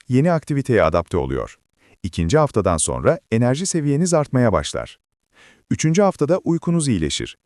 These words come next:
Çünkü fiziksel aktivite melatonin üretimini artırır. Dördüncü haftada tansiyon ölçümlerinizde belirgin düşüş görürsünüz.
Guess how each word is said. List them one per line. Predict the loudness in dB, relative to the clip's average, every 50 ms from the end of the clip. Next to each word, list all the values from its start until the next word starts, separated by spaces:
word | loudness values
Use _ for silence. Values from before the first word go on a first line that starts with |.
| _ -2
Çünkü | 0 0 0 0 -4 -6
fiziksel | -6 -6 -6 -6 -4 -4 0 0 2 2
aktivite | 2 0 -2 -8 -8 -4 0 0 0 0 0 -2
melatonin | 0 2 2 2 2 0 0 0 0
üretimini | 0 0 0 0 0 0 0 2 2
artırır. | 2 0 0 -2 -6 -10 -10 -10 -14 -16 _ _ _ _ _ _ -20 -20 -20 _ _ 2
Dördüncü | 2 2 4 2 2 0 2 2
haftada | 2 2 0 0 0 2 0 0
tansiyon | 0 -2 -2 -2 -2 0 0 0 2
ölçümlerinizde | 2 0 0 0 0 0 2 2 2 2 2 0 2 2 0 0 0
belirgin | 0 0 0 0 0 0 0 0 0
düşüş | -2 -2 -4 -4 -4 -2
görürsünüz. | -2 -2 -2 -2 -2 -4 -4 -4 -4 -6 -6 -6